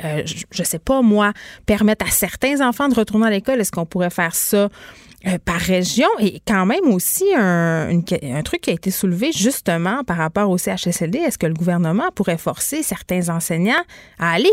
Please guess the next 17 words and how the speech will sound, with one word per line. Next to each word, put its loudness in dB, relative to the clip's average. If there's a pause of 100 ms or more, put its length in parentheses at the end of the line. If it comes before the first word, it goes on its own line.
prêter 0 (100)
main 0
forte 0
aux -2
travailleurs 0 (340)
de 2
la 2
santé ? 0 (340)
On 2
va 6
essayer 4
de 4
démêler 6
tout -10
ça 2
avec 0
Sylvain 2